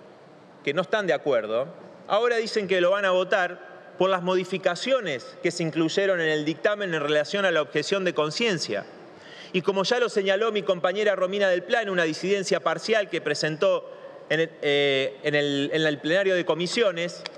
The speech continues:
nosotros no estamos de acuerdo, lo vemos con mucha preocupación, el hecho de que se, ya voy terminando, presidente,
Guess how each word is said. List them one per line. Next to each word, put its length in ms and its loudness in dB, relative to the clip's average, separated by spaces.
nosotros 440 0
no 120 0
estamos 380 0
de 80 4
acuerdo, 340 0
lo 80 2
vemos 220 0
con 160 0
mucha 320 0
preocupación, 840 0
el 160 2
hecho 420 0
de 120 0
que 120 0
se, 160 -2
ya 100 2
voy 120 2
terminando, 440 0
presidente, 400 -4